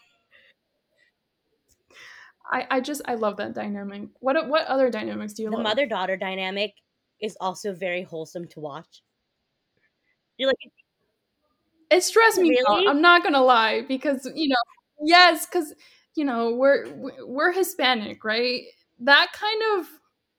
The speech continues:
Speaker 1: like, back talk to your mother just doesn't happen in a Hispanic household generally, okay? Like, some of the things this girl would say at her age were not the things I
Speaker 2: But
Speaker 1: could say to my
Speaker 2: also,
Speaker 1: mom. <laughs>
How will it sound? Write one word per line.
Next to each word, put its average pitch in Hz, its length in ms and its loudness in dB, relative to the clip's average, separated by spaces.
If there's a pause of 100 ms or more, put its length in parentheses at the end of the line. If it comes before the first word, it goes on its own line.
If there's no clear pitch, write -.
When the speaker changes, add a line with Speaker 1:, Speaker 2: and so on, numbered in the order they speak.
(480)
Speaker 1:
like, 247 320 -4
back 247 380 2
talk 330 420 0
to - 140 -6
your 262 160 -2
mother 262 560 0 (460)
just 330 220 -4 (580)
doesn't 466 340 0
happen 262 840 -4
in 262 120 -2
a 269 40 0
Hispanic 247 500 -2
household 233 680 -4 (140)
generally, 269 920 -2 (280)
okay? 240 340 -4
Like, 240 220 -6
some 269 160 -6
of 311 100 -2
the 349 80 -4
things 311 240 -6
this 285 140 -8
girl 247 220 0
would 247 140 -2
say 226 140 -6
at 208 140 -4
her 226 180 -6
age 285 500 -6 (1040)
were 285 300 0
not 349 220 4
the 453 140 4
things 370 200 2
I 285 80 6
Speaker 2:
But - 20 -6
Speaker 1:
could 339 140 0
say 349 140 4
to 302 80 2
my 285 140 4
Speaker 2:
also, - 20 2
Speaker 1:
mom. 311 160 8
<laughs> 294 100 0